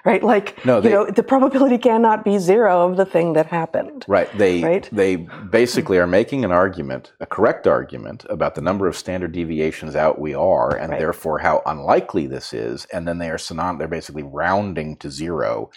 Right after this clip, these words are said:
Speaker 1: Right.
Speaker 2: Right? And it's,
Speaker 1: Yeah.
Speaker 2: it's
Speaker 1: And, and you don't,
Speaker 2: mathematically
Speaker 1: you don't round to zero.
Speaker 2: In fact, it's exactly the subject of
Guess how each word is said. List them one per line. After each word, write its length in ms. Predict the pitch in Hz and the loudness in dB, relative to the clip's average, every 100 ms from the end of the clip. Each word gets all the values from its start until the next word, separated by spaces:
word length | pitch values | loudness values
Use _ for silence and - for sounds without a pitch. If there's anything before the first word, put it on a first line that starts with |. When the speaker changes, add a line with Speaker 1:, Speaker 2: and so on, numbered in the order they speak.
| - | -16
Speaker 1:
Right. 160 | - - - | -16 -16 -4
Speaker 2:
Right? 260 | 80 87 - - - | 0 0 -2 -14 -8
And 340 | 87 82 80 - | -2 -2 -2 -6
it's, 140 | - - | -8 -6
Speaker 1:
Yeah. 140 | - - _ _ | -8 -10 _ _
Speaker 2:
it's 160 | - 185 | -2 0
Speaker 1:
And, 80 | 202 | 2
and 100 | 202 | 2
you 40 | |
don't, 120 | 196 190 | 4 2
Speaker 2:
mathematically 160 | 180 | 2
Speaker 1:
you 60 | 185 | 2
don't 180 | 202 190 | 2 2
round 260 | 185 175 | 2 0
to 60 | 165 | -2
zero. 300 | 156 - - 139 123 - | -6 -8 -8 -4 -2 -2
Speaker 2:
In 140 | 95 | -8
fact, 300 | - 85 - | -4 -4 -4
it's 140 | - 85 | -8 -10
exactly 480 | 71 71 117 - 80 | -6 -2 -2 -2 -8
the 80 | |
subject 420 | 71 76 67 65 69 | -4 -6 -6 -10 -12
of 240 | 65 - | -14 -18